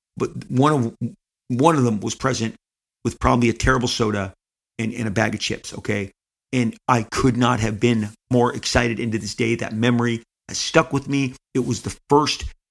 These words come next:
live action extension we had of the biggest, most spectacular, most impactful movie that my generation and pretty much any generation's ever seen. Again, think about the heyday of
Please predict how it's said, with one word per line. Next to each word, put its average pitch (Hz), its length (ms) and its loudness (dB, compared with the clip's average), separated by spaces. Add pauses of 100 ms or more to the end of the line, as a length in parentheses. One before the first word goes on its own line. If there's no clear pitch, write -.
(240)
live 123 320 2
action 135 360 2
extension 131 580 0
we 120 140 2
had 120 200 2
of 117 100 -4
the 110 60 -2
biggest, 131 640 0
most 127 140 -2
spectacular, 127 760 0 (560)
most 120 280 0
impactful 131 800 0 (1000)
movie 139 340 4
that 131 240 0
my 123 240 4
generation 127 560 2
and 113 160 0
pretty 135 160 4
much 127 320 -2
any 139 160 0
generation's 117 520 -2
ever 110 140 -4
seen. 107 220 -6
Again, 104 320 0 (480)
think 165 180 0
about 135 380 0
the 113 80 0
heyday 117 720 2
of 107 500 -2